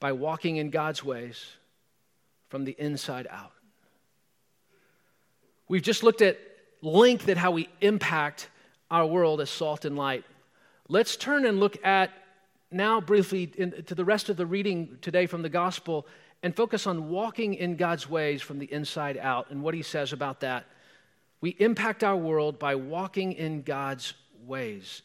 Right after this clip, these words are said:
Jesus upholds God's ways as expressed in the law. So now he, remember I said the Beatitudes talk about what this salty life looks like. Then he gives the illustrations, the images of salt and light, and then he comes back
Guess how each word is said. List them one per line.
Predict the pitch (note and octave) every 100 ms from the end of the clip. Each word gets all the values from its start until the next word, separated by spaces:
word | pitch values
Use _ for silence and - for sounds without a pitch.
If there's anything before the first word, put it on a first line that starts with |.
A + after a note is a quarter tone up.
| -
Jesus | E3 A3+ B3 A#3+
upholds | A3 - G#3 G3+
God's | - F#3 F3+ C#3+
ways | F#3+ F3+ D#3+ D#3
as | D#3
expressed | E3 - E3 D#3 -
in | E3+
the | D#3
law. | D3 C#3+ B2+ A2+ - _ - _ _
So | -
now | F3 G#3+
he, | G3+ G3 F#3 - - -
remember | G3 G3+
I | F#3
said | G#3 F#3+ D#3
the |
Beatitudes | D3+ F3+ G3 G3+ G#3 G3+ -
talk | G3+ F#3+
about | G3 F#3
what | F#3 F#3+
this | F#3+ F#3
salty | - G#3+ G3+ G3+
life | G3 F#3+ F#3+
looks | F#3+ -
like. | F#3 F#3 F#3 - - _
Then | D#3+
he | D#3+
gives | E3+ F3+
the | F3 F3
illustrations, | F#3 F3 - F#3 F#3 G3 F3+
the | D#3+
images | D3 F3 F3+ D3+ F3+
of | D3+ C3+
salt | G3 F3+ F3
and | E3
light, | E3+ E3+ - - -
and |
then | D#3+
he | E3+
comes | - F#3 D#3+
back | B2 E3+ D#3+ C#3+